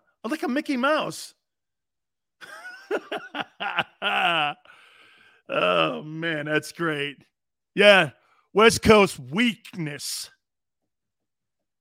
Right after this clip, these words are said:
Weakness. This guy, without a doubt, has done a remarkable job, Howie Roseman, in rebuilding this football team.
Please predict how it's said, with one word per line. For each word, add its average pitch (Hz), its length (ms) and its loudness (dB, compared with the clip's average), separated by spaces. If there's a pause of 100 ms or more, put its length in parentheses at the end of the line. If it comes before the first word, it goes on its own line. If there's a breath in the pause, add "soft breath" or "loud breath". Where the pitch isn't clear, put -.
(460)
Weakness. 165 880 -6 (180)
This - 260 2
guy, 277 360 4
without 185 600 -2
a 254 60 -12
doubt, 151 400 -6
has 151 260 -12
done 139 400 -12
a 139 120 -14
remarkable 135 680 -10
job, 135 640 -8 (1400)
Howie 180 300 0
Roseman, 143 520 -4
in 135 140 -8
rebuilding 160 560 -8
this 156 180 -8
football 139 420 -10
team. 110 400 -20